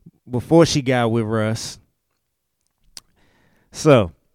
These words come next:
let, let's go into some of these comments or whatever that, that, <laughs> that came out from this clip, this preview of the new song.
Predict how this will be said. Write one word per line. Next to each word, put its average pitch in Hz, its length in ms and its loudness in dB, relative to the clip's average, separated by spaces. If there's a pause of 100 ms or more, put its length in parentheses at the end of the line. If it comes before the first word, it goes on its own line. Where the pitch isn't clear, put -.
(440)
let, 165 320 4
let's 180 200 4
go 165 220 6
into 147 180 -4
some 139 240 -4
of 131 40 -4
these 120 220 -2
comments 107 600 -4
or 101 120 -6
whatever 90 460 -8 (300)
that, 104 400 -8
that, 104 300 -12 (1500)
<laughs> - 400 -20
that 127 160 0
came 135 340 0
out 127 180 4
from 127 240 -4
this 123 200 -6
clip, 131 380 2 (540)
this 120 220 -4
preview 127 800 0
of 123 200 -2
the 127 100 2
new 127 200 -2
song. 101 600 -2